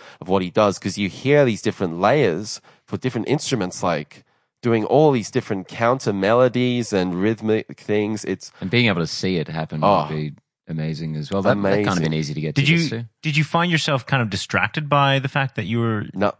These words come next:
Speaker 3: looking at the orchestra? Or the
Speaker 1: I was just, like, appreciating them both, you know? Like, uh, another interesting thing with the screening was they had subtitles. And, um, I've never watched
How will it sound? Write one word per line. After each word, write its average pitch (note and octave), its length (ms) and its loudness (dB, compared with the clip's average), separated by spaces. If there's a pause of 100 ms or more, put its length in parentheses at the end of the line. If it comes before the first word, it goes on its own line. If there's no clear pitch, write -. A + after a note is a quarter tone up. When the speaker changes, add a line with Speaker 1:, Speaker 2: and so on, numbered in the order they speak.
(160)
Speaker 3:
looking G#2+ 240 0
at F#2 100 -6
the F2+ 400 -2
orchestra? G#2 480 -2
Or F#2 60 0
the E2+ 80 -2
Speaker 1:
I B2 60 6
was C#3 140 2
just, E3 180 0
like, C#3+ 120 6
appreciating B2 600 2
them F#2+ 160 2
both, F#2+ 440 2
you F#2+ 80 -2
know? A2 380 2
Like, G#2 360 0
uh, F#2+ 520 0 (160)
another A#2 300 2
interesting B2+ 420 0
thing A2 120 2
with G2+ 120 0
the G2 80 0
screening A#2 320 2
was G2+ 140 0
they G2 100 0
had G2+ 160 0
subtitles. F#2+ 920 0 (640)
And, F#2+ 440 -2
um, F2 320 0
I've A#2 120 0
never C3 260 2
watched D3 540 2